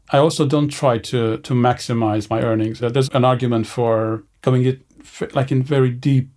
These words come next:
levels, looking at where you put your buy now buttons or colors you use, you know, like U I, U X, trying to make as much money, testing different versions. I don't think I'm really interested in that either. I find that taking a more wholesome approach and thinking about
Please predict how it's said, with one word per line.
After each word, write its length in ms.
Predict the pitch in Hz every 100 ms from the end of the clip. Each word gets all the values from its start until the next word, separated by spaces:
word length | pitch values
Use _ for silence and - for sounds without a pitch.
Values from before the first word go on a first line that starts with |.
| _
levels, 500 | 135 123 117 120 107
looking 280 | 127 123 127
at 180 | 120 -
where 220 | 143 123
you 100 | 123
put 240 | 117 135 131
your 260 | 120 113 -
buy 240 | 131 123
now 260 | 120 123 127
buttons 540 | 131 127 131 120 113
or 220 | 113 110
colors 400 | - - 131 123
you 60 | 127
use, 380 | 123 123 127 120
you 80 | 113
know, 60 |
like 100 | 107
U 220 | 117 120
I, 160 | 113 113
U 300 | 127 131 120
X, 300 | 113 - - - - -
trying 220 | - 143 120
to 120 | 127
make 240 | 127 120
as 160 | 127 117
much 260 | 120 - -
money, 680 | 226 120 117 117 117 113 - - -
testing 360 | 143 135 131
different 280 | 120 117 120
versions. 520 | 120 113 123 117 - - - - _ _ -
I 40 |
don't 180 | 156 147
think 320 | - 165 147
I'm 160 | 139 131
really 240 | 143 135
interested 380 | 135 135 - 123
in 120 | 120
that 260 | 120 113 -
either. 360 | 123 117 110 -
I 100 | 117
find 380 | - 127 120 113
that 420 | 113 110 - - _ _ -
taking 280 | 123 127
a 60 | 120
more 240 | 120 120
wholesome 360 | 113 131 123 123
approach 440 | 113 123 120 -
and 180 | 131 123
thinking 260 | 139 135 131
about 320 | 117 113 -